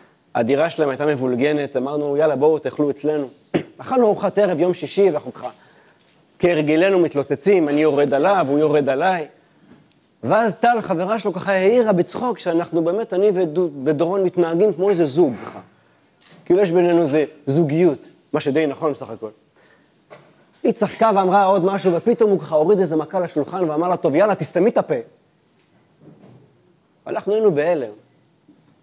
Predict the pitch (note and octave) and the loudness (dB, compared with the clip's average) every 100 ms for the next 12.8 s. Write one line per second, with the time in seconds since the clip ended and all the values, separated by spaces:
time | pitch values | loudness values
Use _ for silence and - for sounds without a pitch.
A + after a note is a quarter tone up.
0 | - - C3 - F#3+ C3 - _ _ _ | -20 -6 -4 -2 -2 -4 -12 _ _ _
1 | _ _ _ _ _ - D3 E3 D#4 C4 | _ _ _ _ _ -6 -4 -4 -4 -6
2 | F3 D3+ D3+ G#3+ G3+ D3+ F3 A#3+ C#3+ - | -4 -2 0 0 0 -2 -4 -8 -10 -6
3 | C#3+ G3+ F3 C3+ - C#3 B2+ B2 F3+ E3 | -4 -4 -4 -8 -8 -8 -8 -10 -10 -10
4 | B2 C3+ A#2+ A#2+ E3 F#3+ D3 _ _ _ | -8 -8 -6 -6 -6 -8 -12 _ _ _
5 | _ _ _ _ _ _ _ _ _ - | _ _ _ _ _ _ _ _ _ -4
6 | E3 A3+ A3 - F3 - G#3 F#3+ F3+ F#3 | -2 -2 -4 -2 -2 0 -2 -2 -4 -2
7 | G#3 G3+ A3+ - F#3 F#3 - G#3 B2+ C3 | -2 -2 -6 -4 -4 -6 -14 -14 -14 -16
8 | _ _ _ _ _ _ _ _ _ - | _ _ _ _ _ _ _ _ _ -8
9 | C#3 - F3+ F#3+ E3 E3 C3 G2+ _ _ | -8 -6 -4 -4 -2 -4 -6 -12 _ _
10 | _ _ _ _ _ _ _ _ _ _ | _ _ _ _ _ _ _ _ _ _
11 | _ _ _ A#2+ F3+ G3 D3+ E3+ D3 D3+ | _ _ _ -4 -2 -2 -4 -4 -2 0
12 | F3 D#3 E3 D#3 C#3 C#3 C#3 | 0 0 -2 -2 -4 -6 -10